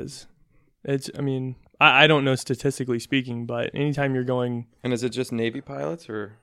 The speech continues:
Speaker 1: It's an, it's a Navy school.
Speaker 2: Okay.
Speaker 1: Yeah. It's a Navy school. Um, yeah. So, like, they have a plaque in the movie, and I was telling the guys when we were watching, like, that plaque is in my dad's office.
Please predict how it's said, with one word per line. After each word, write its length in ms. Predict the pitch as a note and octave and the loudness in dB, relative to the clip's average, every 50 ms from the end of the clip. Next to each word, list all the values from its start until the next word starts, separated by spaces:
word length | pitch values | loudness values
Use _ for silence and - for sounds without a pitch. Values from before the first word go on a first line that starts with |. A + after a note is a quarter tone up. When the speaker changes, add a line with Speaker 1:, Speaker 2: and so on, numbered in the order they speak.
| _ - | _ -4
Speaker 1:
It's 220 | C3+ B2 - - | -4 -4 -4 -4
an, 240 | C3+ C3+ C3 C3 A2 | -4 -2 -2 -2 -2
it's 180 | B2 B2 - | -4 -4 -4
a 60 | - B2+ | -4 -6
Navy 320 | A#2+ A#2+ A#2 A#2 A#2+ A#2+ | -4 -4 -6 -6 -6 -8
school. 400 | A#2 - - G1+ G1+ G1+ - - - | -10 -10 -10 -10 -10 -12 -12 -14 -14
Speaker 2:
Okay. 100 | - - - | -12 -10 -10
Speaker 1:
Yeah. 180 | - - - - _ _ _ _ _ - | -10 -10 -12 -16 _ _ _ _ _ -16
It's 140 | D3+ C#3+ - | -14 -12 -10
a 40 | C#3+ | -10
Navy 240 | C#3 - - D3+ | -10 -10 -10 -12
school. 300 | C3+ - - - - - - - - - - - - - - - _ _ - - - - _ _ _ - | -12 -14 -14 -14 -14 -12 -12 -14 -14 -14 -16 -18 -20 -20 -20 -20 _ _ -20 -20 -20 -20 _ _ _ -8
Um, 680 | C#3+ C3 B2+ B2+ B2 A#2+ A#2+ A#2 A2+ A2+ A2 A2+ A#2 A2+ _ _ _ _ _ _ _ _ _ _ _ _ _ _ _ _ _ _ _ _ - | -4 -2 -2 0 0 0 0 0 -2 -4 -6 -8 -12 -14 _ _ _ _ _ _ _ _ _ _ _ _ _ _ _ _ _ _ _ _ -4
yeah. 200 | C3 B2 G#2+ G#2+ A2+ _ _ _ _ _ _ | -2 -2 -2 -4 -6 _ _ _ _ _ _
So, 200 | - - F#3 F#3 | -4 0 2 2
like, 180 | F3 D#3 D#3 E3+ - - _ | 2 2 0 -2 -4 -6 _
they 220 | - D3 D3+ D#3+ E3 | -4 0 2 4 6
have 140 | F3 E3+ | 6 4
a 80 | E3+ D3 | 4 4
plaque 400 | - - D3 C3+ C3+ D3+ D#3+ - | 2 2 0 0 -2 -2 -4 -6
in 120 | D3+ D3 | -6 -6
the 60 | C#3+ C3 | -6 -6
movie, 480 | B2+ C3 C3+ C#3+ D3 E3+ F3 G3 G#3 G3+ - _ - | -6 -6 -6 -6 -6 -6 -6 -6 -8 -10 -12 _ -2
and 140 | D3+ C#3+ C#3 | 2 4 4
I 40 | |
was 120 | C3+ C3+ C3 | 4 4 2
telling 560 | - D3 C#3 C#3 C#3 C3+ C3 C3 B2+ A#2+ A2+ | 0 0 2 2 2 2 0 0 -2 -2 -2
the 120 | C3 B2+ | -2 0
guys 300 | B2 B2+ B2 B2+ B2+ B2+ B2+ | 2 2 2 4 2 2 0
when 120 | B2 A#2+ | 0 -2
we 60 | A#2+ | -2
were 80 | A#2+ A#2 | 0 0
watching, 340 | A#2 A2+ A#2 A#2+ - C3 A#2+ | 0 0 0 0 -2 -2 -4
like, 260 | A#2 A2+ A2+ - - - - - - - | -4 -4 -4 -6 -8 -10 -10 -12 -4 2
that 180 | - C3+ C3 - | 4 4 4 4
plaque 260 | C#3+ C#3+ C3+ C3 - | 4 2 2 2 0
is 100 | C3 A#2+ | 0 -2
in 120 | B2+ B2 | -2 -4
my 140 | B2 A2+ A2+ | -4 -4 -6
dad's 360 | A2+ A2+ A2 A2 A2+ A2+ - - | -6 -4 -4 -4 -4 -6 -6 -4
office. 560 | - - - - - - - - - - | -2 -2 -2 -2 -4 -6 -8 -8 -10 -14